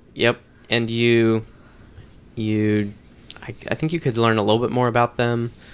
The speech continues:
from the Lost Experience, that game I was mentioning. Just, uh, learn about kind of the, the founders of it, founders of the Dharma Initiative and things like that, but,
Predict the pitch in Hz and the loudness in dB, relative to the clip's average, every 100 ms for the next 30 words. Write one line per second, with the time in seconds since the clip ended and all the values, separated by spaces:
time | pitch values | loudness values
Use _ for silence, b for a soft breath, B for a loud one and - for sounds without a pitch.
0 | B - - 127 113 113 113 113 113 113 | B -20 -6 0 2 2 0 0 0 0
1 | 110 107 107 110 - - - 107 120 120 | 0 -2 -2 -2 -6 -10 -4 0 0 0
2 | 120 - 101 76 104 110 107 107 110 110 | -4 -6 -6 -2 0 0 0 0 0 -2
3 | - 110 107 101 - - - 92 - - | -2 -2 -2 -6 -12 -10 -6 -6 -8 -20
4 | B B B - - - - - 110 107 | B B B -20 -18 -16 -16 -6 -2 0
5 | 98 - 101 98 95 98 - - - - | -2 -2 -4 -2 -2 -2 -6 -18 -20 -14
6 | - 95 98 98 98 101 101 101 101 107 | -6 -2 -2 -2 -2 -2 -2 -2 0 0
7 | 101 - - b b b b - - 98 | 0 -4 -20 b b b b -20 -6 -4
8 | 101 101 101 104 101 101 101 101 - 104 | -2 -4 -4 -2 -2 0 -2 -2 -4 -6
9 | 104 107 101 101 101 92 - 92 | -4 -4 -4 -2 -2 -2 -4 -4